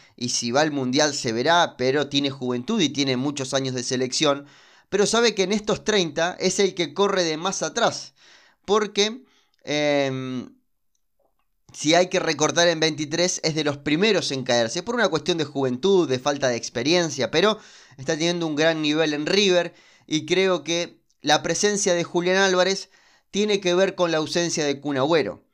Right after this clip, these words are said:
Cuando vuelva Kun Agüero, y esperemos que vuelva a un gran nivel en este Barça, em, creo que lo de Julián puede caerse, porque pasamos a tener otro nueve de jerarquía y,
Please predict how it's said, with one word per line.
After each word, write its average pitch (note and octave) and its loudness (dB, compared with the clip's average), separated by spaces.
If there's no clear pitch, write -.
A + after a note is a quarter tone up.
Cuando E3+ -2
vuelva F#3 2
Kun F#3 -2
Agüero, F3 2
y B2 -2
esperemos C#3+ 0
que - -4
vuelva D3+ 2
a C#3+ -2
un C#3 -6
gran D3+ 0
nivel D3 2
en C#3 0
este C#3 -4
Barça, E3 0
em, C3 0
creo F3+ 2
que E3+ -2
lo E3 2
de D#3+ 2
Julián D#3+ 0
puede E3+ 0
caerse, B2+ 0
porque C3 0
pasamos D#3+ 0
a D#3 2
tener D3+ 0
otro D#3 -2
nueve D#3 0
de D3+ 2
jerarquía D#3+ 0
y, F3 -6